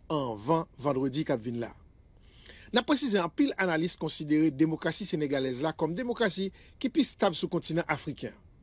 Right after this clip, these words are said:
Cependant, gen kon y a quelques inquiétudes parce que président Macky Sall pas écarté possibilité pour la derrière un troisième mandat en deux mille vingt-quatre, une décision qui pas tap en harmonie avec constitution pays.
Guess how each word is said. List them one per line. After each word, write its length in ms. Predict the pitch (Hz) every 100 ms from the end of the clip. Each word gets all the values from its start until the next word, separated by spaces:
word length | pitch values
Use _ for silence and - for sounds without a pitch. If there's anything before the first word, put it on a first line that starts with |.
| - -
Cependant, 560 | - 160 - 135 220 - - - - -
gen 380 | 135 160 156 -
kon 140 | 156
y 160 | 139 156
a 160 | 180 170
quelques 340 | - 143 -
inquiétudes 600 | 151 - 143 - 269 180
parce 240 | - 143 -
que 240 | 160 147 - - -
président 480 | - 175 175 196 190 -
Macky 340 | 143 185 220 185
Sall 400 | - 160 165 170 -
pas 120 | 269
écarté 400 | 214 185 160 156
possibilité 720 | 143 151 - 147 143 - 180 - - - -
pour 100 | 254
la 140 | 247
derrière 360 | 202 214 202 175
un 60 | -
troisième 640 | - 185 160 135 185 240
mandat 560 | 185 160 135 131 156 156 -
en 160 | 147
deux 300 | 127 123 214
mille 200 | 170 151
vingt-quatre, 460 | 135 131 - 160 - - - -
une 120 | 160
décision 640 | 151 147 - 131 151 175 175 - - -
qui 140 | - 202
pas 160 | 202
tap 160 | 190 180 - -
en 160 | 254
harmonie 560 | 185 135 143 143 151 - -
avec 180 | 135
constitution 560 | - 143 147 131 123 165
pays. 300 | 143 117